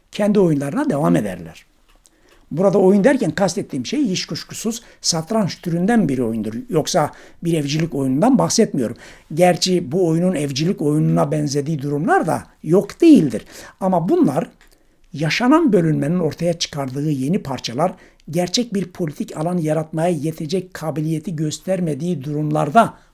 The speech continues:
ortaya çıkar. On iki Eylül öncesindeki Kürt ve Türk sol hareketlerini tanıyan benim kuşağımdan insanlar bu tür evcilik oyunlarıyla çokça karşılaşmışlardır. Bundan eminim.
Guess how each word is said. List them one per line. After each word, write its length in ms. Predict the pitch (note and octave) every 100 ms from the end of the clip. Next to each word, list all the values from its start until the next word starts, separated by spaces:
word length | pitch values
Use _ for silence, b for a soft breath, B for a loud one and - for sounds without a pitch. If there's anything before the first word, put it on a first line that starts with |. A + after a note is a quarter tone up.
| -
ortaya 380 | B2+ - A2 A2
çıkar. 400 | - A#2 E2+ - _ b b b b -
On 140 | F#3
iki 160 | F3+ F3+
Eylül 200 | F3 F3
öncesindeki 600 | D#3+ D#3+ G3+ D#3 F3+ F3+ _ -
Kürt 240 | A#3 -
ve 120 | F3
Türk 260 | - F#3+ -
sol 180 | F#3 D#3+
hareketlerini 640 | D#3 D3 C#3+ - C#3+ D#3+
tanıyan 460 | D#3+ C#3+ D#3+ D#3+ D3+ B B -
benim 200 | D#3+ F#3+
kuşağımdan 500 | F3+ - C#3 C#3 C#3 -
insanlar 520 | F#3+ C#3+ A2+ E3+ F#3+ B B -
bu 120 | B3
tür 220 | G#3 A3+ -
evcilik 400 | E3+ D3 E3+ G#3+
oyunlarıyla 480 | D#3+ D#3+ D3+ F3 A#3
çokça 420 | - A3 - G#3+
karşılaşmışlardır. 960 | E3 D#3 F3+ D3 - - C3 G#2+ A2+ A#2+
Bundan 280 | D#3 C#3 F#3+
eminim. 340 | D3+ C3